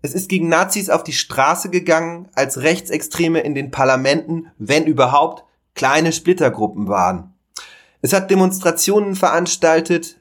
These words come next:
an denen eine Handvoll Menschen teilnahmen, die mit selbstbemalten Transparenten in der Stadt standen und etwas verloren wirkten. Die C D U ist mit diesem Protest nie warm geworden und das hat mehrere Gründe.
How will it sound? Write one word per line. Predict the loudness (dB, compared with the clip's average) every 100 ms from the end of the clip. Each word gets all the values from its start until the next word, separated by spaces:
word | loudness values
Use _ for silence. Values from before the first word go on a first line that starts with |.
| -4
an | 0
denen | 2 2 2
eine | 2 0
Handvoll | -2 -2 -2
Menschen | 0 -2 -2 -2 -2
teilnahmen, | 0 2 2 2 2 0 -8 -16 _
die | 2
mit | 2 4
selbstbemalten | 2 2 0 0 2 4 2 0 -2
Transparenten | -2 0 0 2 2 0 -2 -4
in | 0
der | 0
Stadt | 2 0 2
standen | 2 2 0 -8 -10 _ -10
und | -6
etwas | -4 0 0 2
verloren | 2 6 4 4 0
wirkten. | 0 -2 -4 -8 -8 -10 _ _ _ -10
Die | -6
C | 0 2
D | 2 0
U | 0 0 -2 -6 _ _
ist | -4 -2
mit | -2 -2
diesem | -4 -4
Protest | 0 0 2 0 0 -4
nie | -2 0 4
warm | 4 4
geworden | -2 0 2 4 0 -8 _ _ _
und | 0
das | 0 0
hat | -4 0
mehrere | 0 2 2 0
Gründe. | 0 0 2 0 -4